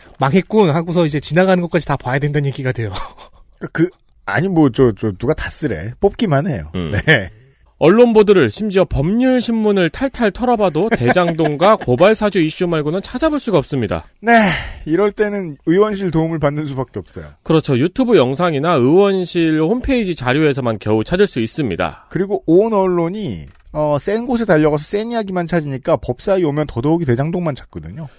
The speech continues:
Speaker 3: 네, 포털에서 법사위 국정감사를 검색하면은 페이지가 열 페이지가 넘어가도 똑같은 이야기만 있습니다.
Speaker 2: 아, 이거는 사실 뭐 법사위 잘못이기도 하지만 언론도 대단합니다.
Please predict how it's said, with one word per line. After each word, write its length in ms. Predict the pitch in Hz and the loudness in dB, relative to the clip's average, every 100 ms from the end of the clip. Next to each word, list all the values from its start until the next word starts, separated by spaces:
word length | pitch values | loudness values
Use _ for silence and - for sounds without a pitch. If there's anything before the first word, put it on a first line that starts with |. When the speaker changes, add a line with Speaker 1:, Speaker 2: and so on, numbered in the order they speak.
| _ | _
Speaker 3:
네, 400 | 139 139 104 85 - | 2 2 2 -4 -4
포털에서 540 | 247 254 285 240 208 | -4 0 2 2 2
법사위 500 | 185 117 - 208 190 | -2 -2 0 0 2
국정감사를 800 | 160 135 - 190 180 165 156 139 | 0 -6 -4 -2 0 -2 -2 -4
검색하면은 800 | 123 104 107 131 120 101 117 190 | -2 -4 -4 -4 -4 -2 -2 -4
페이지가 560 | - 233 240 175 139 117 | -2 -2 -2 -2 0 2
열 180 | 95 151 | 0 0
페이지가 520 | 202 190 160 143 123 | 0 0 0 0 0
넘어가도 520 | 90 117 110 101 165 | 0 0 0 0 0
똑같은 480 | 220 220 233 - 160 | -2 -2 -4 -2 -2
이야기만 360 | 120 98 92 85 | 0 0 -2 -6
있습니다. 440 | - 87 90 87 _ _ 113 | -8 -4 -2 -4 _ _ -6
Speaker 2:
아, 280 | 120 113 104 | -6 -6 -8
이거는 480 | 107 151 202 220 226 | -6 -4 -4 -8 -6
사실 280 | 185 202 202 | -6 -6 -8
뭐 140 | 165 | -8
법사위 300 | - - 190 185 | -8 -2 2 4
잘못이기도 500 | 180 175 156 165 190 | 2 0 -6 -2 0
하지만 360 | 170 151 170 - | 0 -4 -8 -8
언론도 320 | - 120 156 170 | -6 -4 -4 -4
대단합니다. 520 | 131 147 151 135 | -4 -4 -8 -12